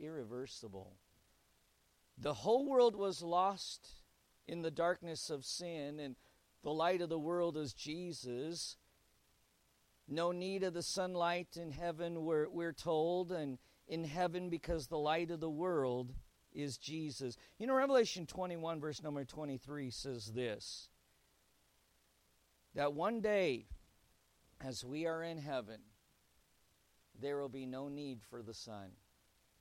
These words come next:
The city, the Bible says, had no need of the sun, neither of the moon to shine in it,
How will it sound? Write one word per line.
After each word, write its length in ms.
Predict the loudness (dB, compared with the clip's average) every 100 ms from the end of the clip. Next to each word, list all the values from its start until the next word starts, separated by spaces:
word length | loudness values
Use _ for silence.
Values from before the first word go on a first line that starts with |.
| _ _ _ _ _ _ _ _ _ -6
The 120 | -2
city, 380 | 0 2 2 2
the 140 | 2
Bible 340 | 6 6 6 2
says, 380 | 0 0 0 0
had 260 | 0 0
no 180 | -2 -2
need 260 | -2 -4 -4
of 100 | -4
the 80 |
sun, 440 | -4 0 0 0 -4
neither 300 | -4 -2 -2
of 80 | -2
the 100 | -2
moon 300 | -4 -6 -8
to 80 | -8
shine 400 | -2 0 0 -4
in 140 | -6
it, 160 | -6